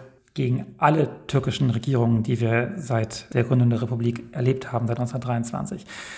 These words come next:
Und sie tut es eben auch in, in gewaltsamer Form. Und wie gesagt, sie ist ja auch unter anderem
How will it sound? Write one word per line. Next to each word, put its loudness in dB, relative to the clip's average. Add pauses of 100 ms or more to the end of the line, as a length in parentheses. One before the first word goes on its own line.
(220)
Und 6
sie 4
tut 0
es 2
eben 4
auch 4
in, 2
in 0
gewaltsamer 2
Form. 4
Und 2
wie 0
gesagt, 4
sie -6
ist -6
ja -4
auch 4
unter 2
anderem 4